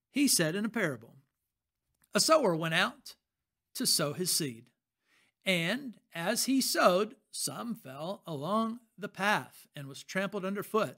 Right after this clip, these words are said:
and the birds of the air devoured it. And some fell on rock, and as it grew up, it withered away, because it had no moisture. And some fell among thorns, and the thorns grew up with it and choked it.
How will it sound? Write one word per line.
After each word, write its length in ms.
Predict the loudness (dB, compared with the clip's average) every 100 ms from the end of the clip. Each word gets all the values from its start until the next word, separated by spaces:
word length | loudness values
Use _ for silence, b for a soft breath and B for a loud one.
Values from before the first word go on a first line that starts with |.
| _
and 100 | -20
the 60 | -6
birds 320 | -2 -2 -4
of 80 | -6
the 120 | -4
air 200 | -4 -6
devoured 520 | -8 -12 -2 0 0
it. 140 | -2 _ b b b b b
And 160 | -10 -6
some 420 | 0 4 4 2
fell 200 | 0 2
on 160 | 2 2
rock, 440 | 0 0 -4 -12 -16
and 140 | -10
as 180 | -8 -8
it 80 | -4
grew 240 | 0 4
up, 200 | 4 2
it 100 | -4
withered 320 | -4 -2 -4
away, 560 | -2 -4 -4 -8 -14 -20
because 220 | -14 -8
it 100 | -4
had 160 | -4 -2
no 140 | -4
moisture. 640 | -4 -4 -6 -8 -18 -20 -20 b b b
And 140 | 4 6
some 300 | 6 4 -2
fell 340 | 4 4 6
among 280 | 4 2 2
thorns, 640 | 0 -4 -2 -6 -8 -6 -4
and 140 | -4
the 60 | -2
thorns 420 | -2 -2 -4 -6
grew 320 | -2 0 0
up 280 | -4 -10 _ _ _ -4
with 240 | -4 -4
it 240 | -8 -8 -6
and 180 | -4
choked 380 | 2 2 2 -4
it. 160 | -14